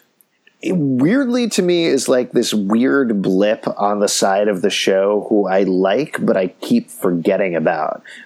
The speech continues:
Because you got the main trio, you got Cassidy, you got Tulip, you got Jesse, you got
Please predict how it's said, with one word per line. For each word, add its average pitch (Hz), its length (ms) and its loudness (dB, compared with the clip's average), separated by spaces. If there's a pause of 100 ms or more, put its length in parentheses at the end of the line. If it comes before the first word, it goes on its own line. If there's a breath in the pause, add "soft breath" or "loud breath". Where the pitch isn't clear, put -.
(160)
Because 113 380 2
you 120 80 2
got 117 400 0
the 113 180 -2
main 107 260 0
trio, 95 320 2
you 87 160 0
got 92 240 0
Cassidy, 95 440 0
you 87 120 0
got 92 240 0
Tulip, 95 360 0
you 92 100 0
got 90 200 0
Jesse, 92 600 0
you 87 60 0
got 92 200 2